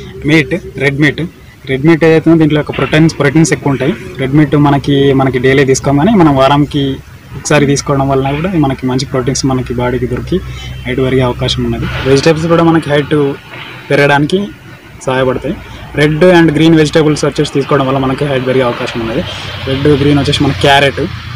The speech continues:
పంకిన్, మళ్ళీ మనకి టమాటాలు యొక్క కూరగాయలు తీసుకోవడం వల్ల మనం హైట్ పెరిగే అవకాశం ఉన్నది. మనకి వాల్నట్స్,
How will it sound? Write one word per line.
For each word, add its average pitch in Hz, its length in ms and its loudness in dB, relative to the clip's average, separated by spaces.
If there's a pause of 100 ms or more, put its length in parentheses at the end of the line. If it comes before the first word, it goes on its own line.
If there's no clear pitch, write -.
పంకిన్, 139 400 0 (640)
మళ్ళీ 139 260 2
మనకి 135 320 -2 (460)
టమాటాలు 143 460 0 (500)
యొక్క 143 200 -2 (100)
కూరగాయలు 151 500 2 (100)
తీసుకోవడం 147 400 0
వల్ల 139 100 -2 (100)
మనం 143 160 -2
హైట్ 135 240 -2
పెరిగే 135 200 0
అవకాశం 131 400 -4
ఉన్నది. 120 200 -4 (440)
మనకి 143 300 -2
వాల్నట్స్, 151 460 2